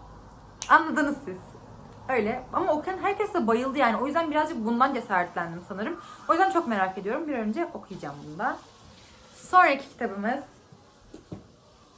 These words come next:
Bu kitapları Zehra, Efe, Defne, bir de Tuğçe Naz'ın, e, almış olduğu hediye çeki artı annem sayesinde aldım. Nehir.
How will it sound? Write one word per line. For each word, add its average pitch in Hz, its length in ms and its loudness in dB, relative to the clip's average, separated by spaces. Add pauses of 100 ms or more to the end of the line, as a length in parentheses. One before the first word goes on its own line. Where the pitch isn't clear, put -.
(960)
Bu 285 100 2
kitapları 262 640 2
Zehra, 247 540 2 (100)
Efe, 233 500 0 (580)
Defne, 277 580 0
bir 240 80 -4
de 320 120 0
Tuğçe 233 380 -2
Naz'ın, 226 560 0 (340)
e, 180 140 -8
almış 220 420 0
olduğu 196 280 -2
hediye 226 320 -2
çeki 208 320 -6
artı 226 340 2
annem 208 340 0 (260)
sayesinde 156 480 -8
aldım. 165 400 -4 (2500)
Nehir. 277 400 -2